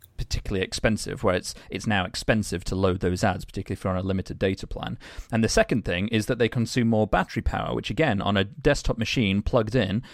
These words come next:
less of a concern, but on mobile devices, particularly smartphones these days, where, you know, you're fortunate if you get home or go to bed and your phone's still got power, having ads eat up the battery cycles there, that's not particularly good for you either. So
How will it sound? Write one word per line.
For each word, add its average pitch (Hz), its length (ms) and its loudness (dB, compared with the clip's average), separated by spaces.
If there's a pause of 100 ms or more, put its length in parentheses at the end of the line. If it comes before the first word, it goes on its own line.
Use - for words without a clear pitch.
(180)
less 117 300 2
of 104 60 -6
a 104 40 0
concern, 98 540 2
but 98 120 4
on 101 160 4
mobile 127 340 2
devices, 98 520 0
particularly 120 420 -4
smartphones 117 540 0
these 107 200 0
days, 95 280 -4 (260)
where, 95 360 4
you 117 140 -6
know, 90 140 -2 (120)
you're 110 140 -4
fortunate 120 500 -2
if 101 100 -10
you 107 80 0
get 101 200 0
home 98 340 0 (220)
or 107 80 0
go 101 140 2
to 104 100 -4
bed 92 240 4
and 95 100 -2
your 95 80 0
phone's 98 360 0
still 98 180 -2
got - 180 -6
power, 104 380 0 (960)
having 131 320 2
ads 104 480 2 (100)
eat 120 240 -2
up - 240 0
the 101 300 0 (280)
battery 117 300 0
cycles 95 460 -4
there, 98 240 0 (360)
that's - 380 0
not 131 300 0 (400)
particularly 135 340 0
good 120 180 2
for - 100 0
you 127 120 4
either. 170 320 0
So 117 320 2